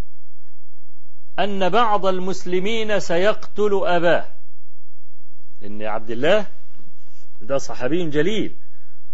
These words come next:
اللي هو عبد الله ابن عبد الله ابن أبي بن سلول، فالابن لما علم أن بعض الصحابة سيقتل أباه ذهب إلى النبي صلى الله عليه وسلم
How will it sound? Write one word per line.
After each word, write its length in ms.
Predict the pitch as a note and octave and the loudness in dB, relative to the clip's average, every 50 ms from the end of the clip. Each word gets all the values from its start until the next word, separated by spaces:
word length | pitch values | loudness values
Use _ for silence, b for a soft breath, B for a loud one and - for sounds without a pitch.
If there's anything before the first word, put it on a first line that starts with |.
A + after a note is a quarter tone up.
| - - | 0 0
اللي 120 | - A2 | -2 -2
هو 40 | A#2 | -2
عبد 240 | A2+ A#2 A2 G#2 A2 | -2 -2 -2 -2 -2
الله 420 | A#2+ B2+ C#3+ D#3 F3 G#3 G#3 - - - - - - - - - - - - | -2 0 0 0 2 2 0 0 0 -2 0 0 0 0 0 0 0 0 2
ابن 400 | F3+ G3+ F3 C#3+ B2+ A#2 A2 A2 | 2 2 2 0 -2 -2 -2 -2
عبد 420 | A#2 A#2+ B2+ C3 - - B2 - | -2 -2 -2 -2 -2 -2 -2 -2
الله 520 | C#3 C3+ C3 C3+ D3 D#3+ F#3 G#3 G#3+ G3+ - - - - - - | -2 -2 -2 0 0 2 2 2 2 0 0 0 0 0 0 0
ابن 360 | E3+ E3+ D3+ D3+ C#3+ C#3+ B2+ | 0 0 0 0 -2 -2 -2
أبي 340 | B2+ B2+ D3+ F3 G3+ G3+ G3 | -2 0 0 0 0 0 0
بن 160 | G3 F#3 F#3+ | -2 -2 -2
سلول، 460 | F#3+ G3 G#3+ A3 A#3 B3+ A#3 D#3+ - - - - - - - - - - - - - - - - - - - - - - - - - - - - - - - - - - - - - - - - - - - - - - - - | -2 0 0 0 0 0 0 0 -2 -2 -2 -2 -2 -2 -2 -2 -2 0 0 0 0 0 0 0 0 0 0 0 0 0 0 0 0 0 0 0 0 0 0 0 0 0 0 0 0 0 0 0 2 2 2 2 2 2 2 2
فالابن 680 | - G2+ G#2 G#2+ A2 A2+ C3+ - A3 - G#3+ G#3 G3+ - - - - - - - - - - - - - - - - - - - - - - | 2 0 0 0 0 0 0 2 2 2 2 0 0 0 0 0 0 0 0 0 0 0 0 0 0 0 0 0 0 0 0 0 0 0 0
لما 320 | - A2 G#2+ A2 A2 A2 A2 | 0 0 0 0 0 0 -2
علم 340 | A2+ C#3+ F#3 G3 F3 D#3+ | 0 0 0 0 0 0
أن 220 | D3+ C3+ A#2+ A#2 A2+ | -2 -2 -2 -2 -2
بعض 220 | B2 D3 C#3+ C3 | -2 -2 -2 -2
الصحابة 520 | A#2 - - - - - G#2+ G#2 F#2+ F#2 F2+ | -2 -2 -2 -2 -2 -2 -2 -2 -2 -2 -2
سيقتل 640 | - - A2+ C#3+ G3 - - - D3+ C3+ A#2+ G2+ | -2 0 0 0 0 0 0 -2 -2 -2 -2 -2
أباه 300 | G#2 G2+ G2+ G2+ G2+ G2+ - - - - - - - - - - - - - - - - - - - - - - - - - - - - - - - - - - - G#2 | -2 -2 -2 -2 -2 -2 -2 -2 -2 -2 -2 -2 -2 0 0 0 0 0 0 0 0 0 0 0 0 0 0 0 0 0 0 0 0 0 0 0 0 0 0 0 0 0
ذهب 340 | A2+ D#3 F3 E3 D#3 C#3+ | 0 0 0 0 0 0
إلى 200 | D3 B2+ B2 B2 | 0 0 0 0
النبي 400 | A#2+ A#2+ A#2+ B2 C#3 F3 F3 D#3+ | 0 0 0 0 0 0 -2 -2
صلى 260 | C#3 - - A#2+ A2+ A2+ | -2 -2 -2 -2 -2 -2
الله 380 | G#2+ G#2+ B2 C3 B2 G#2+ A2 | -2 -2 -2 -2 -2 -2 -2
عليه 180 | G2 G2 G2 G2 | -2 -2 -2 -2
وسلم 400 | F#2 - - F2+ E2+ F2 E2 | -2 -2 -2 -2 -2 -2 -2